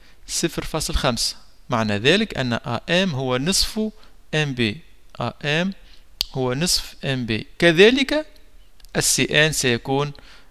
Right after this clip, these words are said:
نصف إن دي. يمكن أن نقرأها بطريقة أخرى، إم بي هو ضعف آ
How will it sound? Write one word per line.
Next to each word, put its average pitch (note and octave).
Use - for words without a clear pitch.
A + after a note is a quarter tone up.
نصف -
إن D3
دي. F#3
يمكن A#2+
أن A2+
نقرأها A2
بطريقة A#2+
أخرى، B2
إم C3+
بي C3
هو A#2+
ضعف C3+
آ A#2